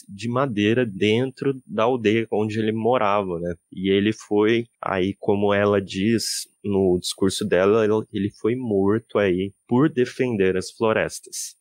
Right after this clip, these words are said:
E aí falando também sobre algumas frases que é interessante no discurso dela, né? Algumas frases, vamos dizer, fortes e de impacto, ela tem alguns trechos que ela falou.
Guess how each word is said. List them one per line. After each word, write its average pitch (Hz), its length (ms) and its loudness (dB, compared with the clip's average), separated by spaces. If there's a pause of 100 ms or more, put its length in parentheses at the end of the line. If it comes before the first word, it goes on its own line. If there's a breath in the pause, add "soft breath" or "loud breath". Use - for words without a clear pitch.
(140)
E 113 80 0
aí 156 140 4
falando 139 760 0
também 107 440 0
sobre 113 500 -2
algumas 98 480 -2
frases 104 640 -2
que - 120 -10
é 92 80 -2
interessante 101 720 -2
no 95 140 -2
discurso - 480 -2
dela, 107 340 0
né? 101 180 -2 (180)
Algumas 98 360 -2
frases, 95 440 -2
vamos 98 220 -4
dizer, 92 260 0
fortes - 720 -4 (240)
e 98 80 -4
de 95 160 -4
impacto, 98 580 -2
ela 101 260 0 (300)
tem 107 260 0
alguns 113 540 -4
trechos 107 320 0
que - 100 -6
ela 107 260 0
falou. 92 540 0